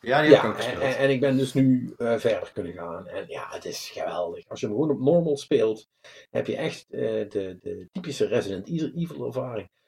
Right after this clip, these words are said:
Speaker 2: Waarbij je de hele tijd net niet genoeg ammo hebt om, eh, overal doorheen te komen. Dus dat je allemaal vervelende beslissingen moet maken over wat je nou wel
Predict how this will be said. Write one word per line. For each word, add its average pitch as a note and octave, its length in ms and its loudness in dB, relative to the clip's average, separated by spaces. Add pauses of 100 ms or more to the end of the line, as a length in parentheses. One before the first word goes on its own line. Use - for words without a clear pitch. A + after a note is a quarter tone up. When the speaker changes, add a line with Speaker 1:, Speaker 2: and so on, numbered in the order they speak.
(120)
Speaker 2:
Waarbij A#2+ 240 -2
je A2+ 60 -8
de G#2 60 -6
hele E3+ 220 -4
tijd - 280 -10
net - 200 -8 (100)
niet C4 320 -4
genoeg C4+ 320 0
ammo B3 340 0
hebt G#3 420 -2
om, F#3+ 600 -2
eh, F#3 480 0 (320)
overal F3+ 460 4
doorheen G3 300 2
te C#4+ 80 0
komen. C4 340 0
Dus G3 180 -4
dat F3+ 140 -6
je G3 80 -4
allemaal F#3 460 -4
vervelende F3+ 600 -8
beslissingen G#3+ 520 -4
moet G#3 200 0
maken F#3+ 280 -8
over E3+ 400 -2 (220)
wat D#3+ 220 -4
je F3 80 2
nou D3+ 160 2
wel D#3 340 -2